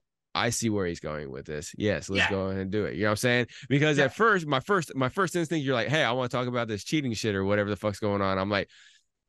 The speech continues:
Speaker 1: "Okay, whatever,"
Speaker 2: <laughs>
Speaker 1: right? But,
Speaker 2: Right.
Speaker 1: but I was like, I was like, "All right, let me see where he wants to go with this," you know? And, and, and, but yeah, so, like,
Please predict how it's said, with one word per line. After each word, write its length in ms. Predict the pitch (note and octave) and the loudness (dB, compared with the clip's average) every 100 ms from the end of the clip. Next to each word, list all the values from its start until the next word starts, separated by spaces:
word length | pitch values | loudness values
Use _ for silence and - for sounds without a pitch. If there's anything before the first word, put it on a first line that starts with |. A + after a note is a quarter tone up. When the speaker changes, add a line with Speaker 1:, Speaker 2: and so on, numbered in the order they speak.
| _ G#2+ | _ -4
Speaker 1:
"Okay, 880 | A2+ F#3 F#3+ F3 D#3+ D#3 D3 C3+ C3+ | -2 2 4 6 6 4 4 2 0
whatever," 340 | A2+ B2 - | 0 2 6
Speaker 2:
<laughs> 680 | G4+ G#4 - F#4+ - F4 - | 8 10 10 8 8 6 8
Speaker 1:
right? 560 | E4 - A#3 - A3 - C3 F#3 | 8 8 8 6 4 0 4 8
But, 180 | F#3+ G3+ | 8 8
Speaker 2:
Right. 260 | F#3+ F#3 - | 8 6 4
Speaker 1:
but 180 | F#3 C3+ | 4 4
I 140 | E3+ | 2
was 200 | F3 F3 | 2 2
like, 220 | F3 E3 A2+ | 2 2 2
I 120 | D#3 | 0
was 160 | D#3+ | 2
like, 120 | D3 C3+ | 0 2
"All 60 | |
right, 160 | F3+ D#3 | 2 0
let 100 | D#3+ | 0
me 100 | F3+ | -2
see 160 | - | -2
where 140 | G3 F3+ | 0 0
he 100 | F3 | 0
wants 240 | E3+ D#3+ | 0 -2
to 80 | D3+ | -4
go 220 | D3 C4+ | 0 0
with 200 | C3+ F#2+ | 0 -2
this," 280 | G2+ G2+ - | -2 -4 -2
you 100 | A#2 | 2
know? 320 | A#2+ B2+ B2 | 2 2 2
And, 220 | B2+ B2+ A2+ | 2 2 2
and, 340 | B2 A#2+ A#2 - | 2 2 -2 -2
and, 240 | B2 A#2+ - - | 0 0 -4 -6
but 180 | B2 C#3+ | 0 0
yeah, 300 | E3 D3+ G2 | 2 2 0
so, 180 | - C#3+ | -2 0
like, 280 | D3 C#3 | 2 0